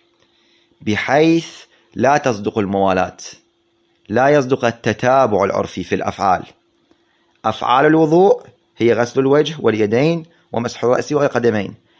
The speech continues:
هذه لا بد أن يكون هناك تتابع بينهما بحيث لا يوجد ماذا؟ فصل طو-،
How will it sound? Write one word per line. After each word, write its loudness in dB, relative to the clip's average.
هذه 2
لا 2
بد -2
أن 0
يكون -4
هناك 0
تتابع 0
بينهما -2
بحيث 0
لا 4
يوجد 2
ماذا؟ 2
فصل -2
طو-، 0